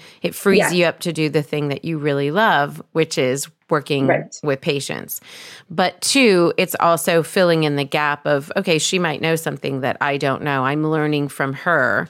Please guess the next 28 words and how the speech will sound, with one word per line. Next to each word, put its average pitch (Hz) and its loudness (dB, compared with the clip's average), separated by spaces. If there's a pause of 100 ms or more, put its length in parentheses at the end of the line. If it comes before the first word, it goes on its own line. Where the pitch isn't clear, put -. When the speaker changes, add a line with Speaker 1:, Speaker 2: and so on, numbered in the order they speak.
(160)
Speaker 1:
as 165 0
much 151 -2
as 139 0 (140)
I 170 0
may 156 2
be 139 0
the 160 -12
boss. 160 2
She's 175 -2 (180)
taken 160 0
over 147 2
o-, 147 2
in 139 0
this 135 -4
area, 143 0
and 123 -4
she's 156 -4
managing 143 -2 (420)
what 147 0
I 143 -2
don't 139 -2
know 123 -2
or 120 0
what 160 0
I'm 135 0
still 139 0
learning. 82 -4 (340)
Speaker 2:
Exactly. 170 2